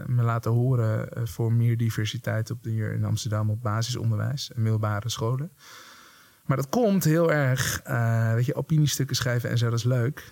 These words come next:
Eh, maar dat komt natuurlijk ergens vandaan, hè. En di-, dit is, dit zijn ervaringen. Ik heb een heel, heel vervelende tijd gehad, eh, totdat ik naar de middelbare school go-, kon.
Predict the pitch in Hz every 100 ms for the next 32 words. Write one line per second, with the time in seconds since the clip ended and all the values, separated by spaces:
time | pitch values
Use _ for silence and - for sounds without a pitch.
0 | - - 127 113 120 135 - 175 147 135
1 | 131 120 123 113 - 117 120 90 85 127
2 | 147 117 135 120 123 - 123 - 117 110
3 | 117 127 120 107 101 101 98 104 - -
4 | - 101 110 127 147 120 127 139 110 117
5 | 110 110 104 107 110 - 101 - 113 113
6 | - 113 113 110 113 113 107 110 107 104
7 | 101 - 127 123 113 - - 107 120 175